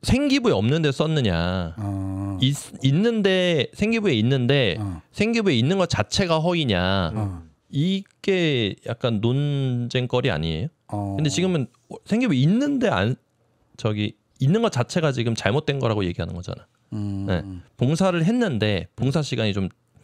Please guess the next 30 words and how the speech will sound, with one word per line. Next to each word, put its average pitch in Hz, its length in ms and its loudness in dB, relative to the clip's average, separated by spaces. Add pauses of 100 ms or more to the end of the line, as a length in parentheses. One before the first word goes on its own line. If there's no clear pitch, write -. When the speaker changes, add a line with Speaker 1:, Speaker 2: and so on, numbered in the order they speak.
(260)
Speaker 1:
없다든지 95 600 0
좀 104 260 -4
부족했다든지 78 840 -2
Speaker 2:
음. 107 280 -4
Speaker 1:
뭐 117 80 0
이렇게 120 260 0
얘기하는 117 360 0
것 107 80 -2
자체가, - 480 -10 (360)
어. 80 120 -6 (480)
표창장이 196 500 0
있는데 123 340 0
이 165 80 0
표창장, 160 760 -2
생기부에 196 360 0
표창장이 175 380 -2
있는데 123 420 0 (140)
표창장이 147 720 0
위조됐다고 123 540 2
얘기하는 80 300 -4
거고. 73 240 -14 (160)
Speaker 2:
음. 104 360 -4
Speaker 1:
네. 85 180 -6 (440)
그러니까 - 100 -2
이게 123 140 0
생기부에 196 440 0
있는 135 240 2
것 175 80 0
자체가 127 400 -2
지금 95 320 -4